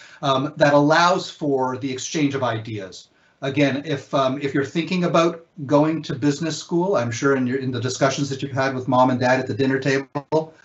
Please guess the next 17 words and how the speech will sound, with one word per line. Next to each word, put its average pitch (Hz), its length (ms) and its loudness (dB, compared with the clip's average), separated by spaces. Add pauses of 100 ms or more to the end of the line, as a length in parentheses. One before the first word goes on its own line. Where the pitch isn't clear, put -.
(320)
um, 120 540 0
or 127 240 2
with, 117 260 -2
um, 123 340 0
with 127 160 -2
your 117 120 0
caregivers, 131 420 4
whomever 131 240 0
they 123 140 2
may 120 160 4
be, 131 160 4
with 117 160 0
regard 123 300 2
to 127 60 2
making 127 360 4
this 139 160 2
decision, 165 520 2